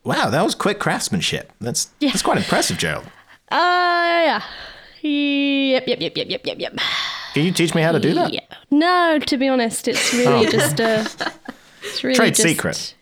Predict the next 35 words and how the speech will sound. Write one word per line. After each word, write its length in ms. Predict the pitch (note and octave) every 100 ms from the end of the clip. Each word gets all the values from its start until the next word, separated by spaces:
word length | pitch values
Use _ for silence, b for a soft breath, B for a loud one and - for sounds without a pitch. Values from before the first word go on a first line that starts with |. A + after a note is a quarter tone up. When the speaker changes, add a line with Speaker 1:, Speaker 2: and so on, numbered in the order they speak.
| -
Speaker 2:
you 120 | B3
just 160 | C#4 -
kind 140 | E4 C4+
of 60 |
have 200 | B3+ A#3+ -
to 200 | A3+ G3+
be 140 | A3
born 280 | A3 A3 B3
with 100 | A#3+
it, 100 | -
I 80 | -
guess, 600 | F3+ - - - - - _ -
'cause 100 | A3+
I 140 | A3
Speaker 1:
Oh, 20 | A3
I 120 | A3+
Speaker 2:
am 40 | G#3+
the 20 |
Speaker 1:
get 80 | G3
it. 40 |
Speaker 2:
god 160 | G3+ G3
of 80 | -
paperclips, 720 | - - - - - - - _ _ _
which 80 | -
is, 220 | - -
which 240 | - - -
is 160 | A3+
impressive, 560 | - A3+ - - - - -
and 120 | G#3+
I'm 100 | G#3+
glad 280 | G#3+ G3+ G#3
that 160 | -
you've 320 | - A#3 - -
acknowledged 520 | A#3+ G#3+ - A3+ -
that. 160 | A#3